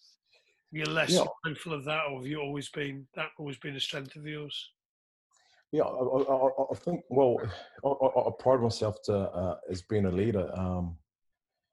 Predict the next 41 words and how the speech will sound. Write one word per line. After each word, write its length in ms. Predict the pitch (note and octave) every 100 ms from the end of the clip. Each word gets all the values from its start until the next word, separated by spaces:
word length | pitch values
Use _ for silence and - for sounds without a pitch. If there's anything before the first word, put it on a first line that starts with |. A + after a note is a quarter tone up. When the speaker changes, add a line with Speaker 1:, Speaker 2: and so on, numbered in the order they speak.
| _ _ _ _ _ _ _ -
Speaker 2:
um, 540 | F#2 F2+ F2 E2+ E2+ D2+ _ _
going 160 | G#2
through 180 | G2 A2
with 100 | F#2
the 60 | - _
teams 260 | - G#2+ G2+
that 100 | F#2
I've 140 | F2+
played 280 | - F#2+ F2+
with, 240 | E2+ D#2
you 80 | -
know, 80 | F2+
I, 240 | E2+ F#2 F2+
I'd, 80 | F2
I'd 80 | E2+
like 180 | F#2 G2
to 80 | -
be 100 | D#2
part 260 | - F2+
of 80 | G2
that 160 | F#2 -
leadership 440 | F2 D#2+ - D#2+ -
and, 140 | E2+ E2 -
and, 140 | E2
and 180 | F2 E2
lead 240 | F#2 G#2
certain 260 | G2+ F#2+ E2+
things. 320 | - E2+ D#2+
And 120 | F2+
it's, 320 | F2 E2+ - -
you 120 | F2+
know, 100 | F#2
I, 260 | A#1+ B1+ G2+
I 40 | -
took 140 | F#2+
that 160 | F2+ - - _ _ _ _ _ _ _ _ _ _
as 160 | F2+ F2
a, 180 | F2+ -
as 120 | -
a 60 | -
passion 340 | - G#2 -